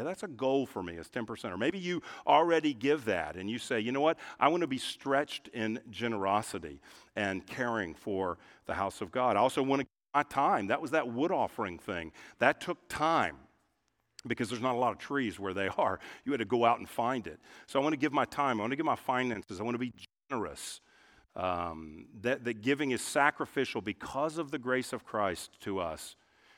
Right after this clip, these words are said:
This looks very detailed and even a little bit daunting, but grace should always produce more than law. The grace of Christ. These people don't even know Jesus and they're making these commitments. These people don't even have an empty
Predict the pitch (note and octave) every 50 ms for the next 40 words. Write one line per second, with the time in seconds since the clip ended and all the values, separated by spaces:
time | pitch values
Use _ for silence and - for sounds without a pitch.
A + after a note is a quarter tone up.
0 | _ _ _ _ _ _ _ _ B2+ D3+ G#3 G3+ - G#3 G3 D#3+ - - C3+ G#2+
1 | A2+ C#3 D3 E3 F3 E3+ D#3+ C#3 A#2+ A2+ A2 A2 G#2+ - _ - - - - B2
2 | A2 A#2+ - - - D#3 C#3+ C#3 C#3 B2+ A2 G2+ G2 F2+ F#2 - - A2+ A2 A2
3 | G#2+ A2+ A#2+ C#3 C#3 C3+ C#3 C3+ C3 C3 B2+ B2+ A2 A#2+ A2 G2+ F#2+ A#2+ A#2+ A#2
4 | A#2 A#2 - - F#2+ D#2+ D#2+ D2+ - _ _ _ _ - - - _ _ _ -
5 | B2+ A#2 G#2+ G#2 - - C3+ C#3+ D3+ D#3 E3 E3+ F3 - - - - - - -
6 | - C3 A2+ A2+ - _ - A#2 A#2 A#2+ B2 B2+ B2+ A#2+ A2+ - - - B2 G2+
7 | G2 G2 F2+ - - - F#2 F#2 F2+ E2 F2 E2+ E2+ E2 D#2+ D2+ D#2 D2 - -
8 | _ _ _ _ _ _ _ _ _ _ _ _ B2+ A#2 G#2+ A#2+ C#3+ D#3+ D#3+ E3+
9 | D#3+ - D#3 A#2+ - - - D#3+ C#3 A#2 - - E3 G#3 G3 - F3 D#3 - C3
10 | A#2+ B2 B2 A#2+ A2 G#2 G#2 G2+ G2 F#2+ E2+ D#2+ F2+ F#2+ F#2 G#2+ C#3+ F#3 G#3 D#3
11 | G#2 F#2+ D#2 - - G#2 F2 F2 F2 E2+ E2 D#2 - E2+ D#2+ D#2 D#2+ - - -
12 | F2+ F2 F2 E2+ E2 - - D#3+ F3 - F#3+ E3+ C#3+ C#3 C3 C3+ C3+ C3+ A#2+ B2+
13 | G#2+ C3 C#3+ B2+ B2+ A2+ - C#3 D#3 D#3+ - C#3+ B2